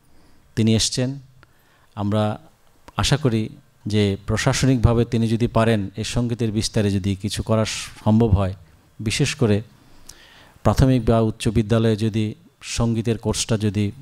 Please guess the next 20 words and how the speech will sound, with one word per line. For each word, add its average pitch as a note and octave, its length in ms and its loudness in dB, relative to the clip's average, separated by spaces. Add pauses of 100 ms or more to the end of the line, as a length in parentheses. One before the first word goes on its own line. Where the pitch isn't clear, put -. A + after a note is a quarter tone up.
(760)
চালানো G2+ 380 4
যায় F#2+ 260 0 (960)
তাহলে A2+ 380 4
আমাদের A2 440 2 (680)
সঙ্গীতের A2+ 500 0
ভিত্তিটাও A#2+ 460 2
মজবুত A#2 400 0
হবে C3+ 280 0 (140)
এবং A2 220 0
আমাদের A2 420 2
ভবিষ্যৎ G#2+ 420 2
সন্তানের G#2+ 540 -2 (260)
মন G#2 160 2
মানসিকতা G2+ 560 2
অত্যন্ত G2+ 380 -2
উচ্চ G#2+ 260 -2
পর্যায়ে F#2+ 340 0
পৌঁছাবে। F#2+ 460 0 (1600)
আজকে A2 320 2
যিনি B2 360 4